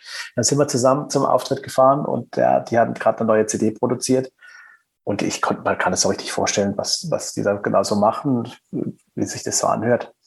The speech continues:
Und da hat er das da reingemacht, und, ja, hör mal da rein und hab ich mir das angehört und dann dachte ich, boah, das das war so lebendig, das hatte so einen Schmiss, so,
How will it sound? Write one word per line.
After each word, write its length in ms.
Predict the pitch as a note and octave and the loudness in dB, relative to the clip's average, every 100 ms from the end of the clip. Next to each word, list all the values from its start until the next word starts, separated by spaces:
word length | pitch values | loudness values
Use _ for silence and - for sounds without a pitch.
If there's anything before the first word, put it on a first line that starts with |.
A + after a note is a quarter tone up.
| - - - - - _ - | -20 -18 -18 -18 -20 _ -6
Und 160 | G2 | 0
da 120 | G#2 | 2
hat 100 | G#2+ | 2
er 100 | G#2 | 0
das 460 | F#2+ F2+ - - - - - | 0 2 0 -2 -10 -14 -8
da 160 | - F2 | 0 2
reingemacht, 500 | D2+ G2 A2+ D3+ - | 2 2 2 2 0
und, 100 | A2 | 0
ja, 220 | B2 D#3 | 4 4
hör 120 | G#2 | 4
mal 100 | F#2+ | 2
da 100 | F#2+ | 0
rein 300 | F2+ A2 C#3+ | 0 0 2
und 260 | B2 - - | 0 -4 -6
hab 80 | - | -8
ich 100 | A2+ | -6
mir 60 | - | -6
das 140 | - | -4
angehört 420 | - F#2+ A#2 - - _ _ | -4 -2 -2 -4 -18 _ _
und 140 | - - | -8 -4
dann 180 | - - | -4 -2
dachte 260 | - - | -4 -4
ich, 160 | - - | -12 -6
boah, 380 | - - - - | -4 0 -2 -4
das 400 | - - - - _ - - - - - | -8 -8 -8 -14 _ -20 -20 -20 -20 -8
das 240 | - - | -4 -2
war 180 | - - | 0 0
so 680 | - - - C3+ D#3+ - - _ _ _ _ _ _ - | 2 2 4 4 4 2 -4 _ _ _ _ _ _ -2
lebendig, 640 | B2+ A#2+ G#2+ A#2+ C3+ C#3 | 0 2 2 0 2 0
das 140 | - B2 | 0 0
hatte 160 | B2 | 0
so 200 | - C3 | 2 0
einen 120 | B2+ | 0
Schmiss, 960 | B2+ - - A#2 B2 D3+ D3+ - - - | 0 2 2 2 4 4 4 2 2 0
so, 400 | C2+ G2 B3+ | 2 2 -2